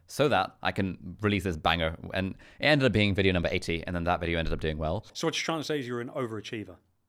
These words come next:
Speaker 1: Well, I don't know. <laughs>
Speaker 2: I thought it would be number hundred, but I had, I got there in eight.
Speaker 1: You know, I was thinking, <laughs> how hard could it be? Um, and around the same time, I did a collab with a bigger YouTuber as well from, from university, and those two events coincided.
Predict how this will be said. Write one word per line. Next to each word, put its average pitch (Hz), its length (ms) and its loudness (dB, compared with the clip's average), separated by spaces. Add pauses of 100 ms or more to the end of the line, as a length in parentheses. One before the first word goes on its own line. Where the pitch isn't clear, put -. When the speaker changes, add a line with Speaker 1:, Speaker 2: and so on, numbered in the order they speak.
(120)
Speaker 1:
Well, 107 420 2 (100)
I - 60 2
don't 101 100 2
know. 107 400 10
<laughs> 226 760 4
Speaker 2:
I 277 140 8
thought 196 220 2
it 196 40 2
would 202 100 2
be 247 100 6
number 254 240 4
hundred, 196 420 2
but 147 120 0
I 190 160 6
had, 214 160 6
I 226 120 6
got 190 200 4
there 247 120 4
in 277 100 2
eight. 240 300 0
Speaker 1:
You 143 60 0
know, 117 100 8
I 120 120 6
was 131 100 2
thinking, 147 420 8 (400)
<laughs> 285 400 -2
how 160 120 2
hard 143 260 4
could 147 100 2
it 135 140 0
be? - 20 -18
Um, 120 480 8 (160)
and 123 180 6
around 131 200 8
the 135 80 2
same 123 180 4
time, 104 460 6 (180)
I 98 220 4
did 95 160 2
a 90 60 2
collab 92 460 4
with 90 180 4
a 85 420 4
bigger 95 180 4
YouTuber 90 380 0
as 78 100 -2
well 82 200 4
from, 80 360 -2
from 80 180 -4
university, 80 580 0
and 92 120 -2
those 110 220 2
two 90 420 -2
events 85 460 -2
coincided. 82 580 -2